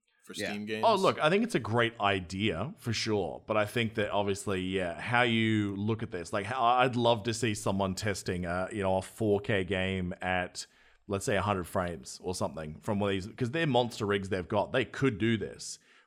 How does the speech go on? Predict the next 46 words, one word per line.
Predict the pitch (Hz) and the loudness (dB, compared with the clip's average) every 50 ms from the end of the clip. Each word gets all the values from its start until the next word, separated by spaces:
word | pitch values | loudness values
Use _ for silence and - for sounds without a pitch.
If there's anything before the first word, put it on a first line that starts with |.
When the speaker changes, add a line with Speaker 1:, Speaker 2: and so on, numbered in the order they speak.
| _ - | _ -2
Speaker 3:
but | 107 104 | -2 -2
how | 98 107 120 120 127 | 0 2 4 4 6
does | 123 120 110 | 4 4 2
that | 120 107 98 | 2 2 2
look | 104 104 101 117 | 2 0 0 0
at | 95 | 0
the | 98 98 | 2 2
other | 92 92 90 92 | 2 2 2 2
end? | 95 90 71 71 - | 2 0 -2 -4 -6
Like, | 98 95 101 | -4 -4 -4
if | 107 107 | -2 -2
you | 113 113 | -2 -2
do | 104 104 117 120 117 104 | 0 0 0 2 2 2
have | 95 110 110 110 107 95 | 2 4 4 4 4 2
a | 90 | 0
four | - - 110 101 98 | -2 0 2 2 2
K | 101 - 107 98 | 2 0 0 0
high | 90 95 101 98 98 | 0 0 0 0 0
refresh | 98 92 - 110 98 98 - | 0 -2 -2 -4 -4 -4 -4
rate | 113 98 90 | -4 -4 -4
monitor, | 95 95 98 95 98 90 82 69 69 - - - - - - _ _ | -2 -2 0 0 0 -2 -4 -6 -10 -14 -18 -20 -20 -20 -20 _ _
how | - - 120 117 117 117 | -4 2 4 6 6 6
is | 113 104 | 4 4
that | 113 107 | 4 2
experience? | 104 101 - - - 107 95 95 95 87 65 62 62 - - | 2 2 -2 -4 -2 0 0 0 0 -2 -4 -8 -14 -12 -6
Does | - 110 110 110 | -4 -4 -2 -2
it, | 117 | -2
is | 120 113 110 | -2 -2 -2
it | 107 | -4
flawless? | - - - 107 104 107 107 120 156 175 180 - - | -8 -6 -2 0 2 4 4 4 2 0 -2 -2 -2
Like, | 117 101 - | -2 -2 -2
does | 110 98 | -2 -4
it | 101 | -2
look | 98 101 101 113 | -2 -2 -2 -2
exactly | 110 90 95 101 92 98 - 107 | -2 -4 -4 -4 -4 -4 -4 -4
the | 98 | -4
same | 92 - 110 98 98 98 | -4 -2 -2 -2 -2 -2
as | 92 95 | -2 -4
if | 101 - 107 | -4 -4 -4
you | 101 92 | -4 -4
had | 80 101 101 101 98 92 95 | -2 0 0 0 0 0 -2
that | 101 98 - | -2 -4 -4
tower | - 104 98 92 95 98 95 | -4 -2 0 0 0 0 0
under | 98 98 98 92 | -2 -2 -2 -2
your | 98 95 95 90 | 0 0 0 0
desk? | 85 98 117 180 - - - - | 0 0 -2 -2 -4 -10 -14 -18